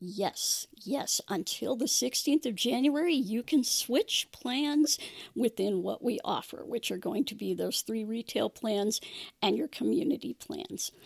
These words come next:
Um, just be ready to provide the information. Now, if you're switching to a community plan, you're going to have to contact customer care, and they can set you up with that. So they're probably going to be asking you a couple questions about your membership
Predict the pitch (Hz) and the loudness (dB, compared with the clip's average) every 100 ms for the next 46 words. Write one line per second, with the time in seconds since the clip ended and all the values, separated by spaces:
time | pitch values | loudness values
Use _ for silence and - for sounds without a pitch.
0 | - - 151 175 190 185 220 208 202 220 | -14 -6 -4 -2 -2 -2 -2 0 0 -2
1 | - 226 - 214 214 220 240 214 220 - | -6 -12 -8 -4 -2 -2 -2 -2 0 0
2 | 214 196 - 208 - - - 196 - 339 | 2 2 2 0 0 -2 -2 -2 0 0
3 | - 453 440 - - 254 262 285 277 175 | 0 -2 -2 -2 2 6 6 6 4 -2
4 | - 196 196 170 - 196 254 269 247 - | -2 0 2 0 0 0 0 0 -2 -4
5 | - - 214 - - - 262 - 208 208 | -8 -4 -4 -4 -8 -4 -2 -2 -2 -4
6 | - - - 92 - - - - - - | -6 -10 -8 -8 -10 -18 -18 -16 -16 -14
7 | - 190 170 - 180 - 220 - - - | -4 -2 0 2 0 0 0 2 0 0
8 | 185 180 170 220 220 - - - 196 202 | 0 0 0 -4 -4 -4 -2 -2 0 -2
9 | 196 - 220 226 220 226 196 208 - - | -2 0 0 0 -2 -2 -2 -2 -4 -4
10 | 170 - 190 - 208 202 196 - - - | -4 -2 -2 0 0 0 -2 -6 -12 -12
11 | - - - - - 254 226 156 151 - | -12 -4 -4 -2 0 0 -2 -4 -6 -6
12 | 180 196 240 294 285 349 | -4 -2 0 0 0 0